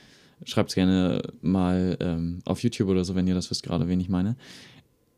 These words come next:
Der würde mir ja nicht irgendwie weiterhelfen. Weißt du, was ich meine? Dieser Gedanke, es wär schön zu wissen,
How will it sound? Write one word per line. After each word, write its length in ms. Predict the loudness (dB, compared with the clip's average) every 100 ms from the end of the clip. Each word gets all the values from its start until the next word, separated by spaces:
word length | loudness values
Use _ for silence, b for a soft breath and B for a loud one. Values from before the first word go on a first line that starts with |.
| _
Der 440 | 2 4 6 4 0 -4
würde 260 | 6 8
mir 140 | 8 8
ja 80 | 6
nicht 440 | 4 2 -4 -2
irgendwie 180 | 2 4
weiterhelfen. 420 | 4 2 0 0
Weißt 140 | -2 0
du, 60 |
was 60 | 0
ich 60 |
meine? 200 | 2 2
Dieser 180 | 2 0
Gedanke, 300 | 0 -2 -4 B B
es 200 | -4 2
wär 120 | 2
schön 220 | 4 4
zu 160 | 4 0
wissen, 300 | 0 0 -2